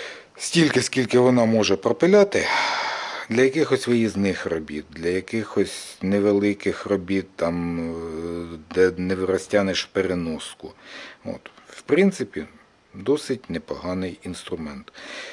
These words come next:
Претензія номер раз. Претензія номер раз — це у нас зарядка, яка перегрівається як скотина. От. От. І претензія номер два — це перегрівається акумулятор, спрацьовує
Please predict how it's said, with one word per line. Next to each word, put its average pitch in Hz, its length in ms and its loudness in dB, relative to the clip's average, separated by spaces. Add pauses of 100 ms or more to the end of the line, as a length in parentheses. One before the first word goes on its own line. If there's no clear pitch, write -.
(240)
Претензія 127 680 6
номер 113 420 6
раз. - 480 2 (140)
Претензія 95 580 0
номер 92 380 0
раз — 87 400 -2
це 85 280 -2
у 90 100 -12
нас 85 440 -10 (220)
зарядка, 123 440 0
яка 120 240 2
перегрівається 110 1000 4
як 98 160 4 (320)
скотина. 107 840 0 (1000)
От. 104 480 -2 (880)
От. - 260 -8
І 185 240 4
претензія 120 600 2
номер 104 420 2
два — 123 320 6
це 92 180 -2
перегрівається 92 840 2
акумулятор, 107 640 2
спрацьовує 85 680 -2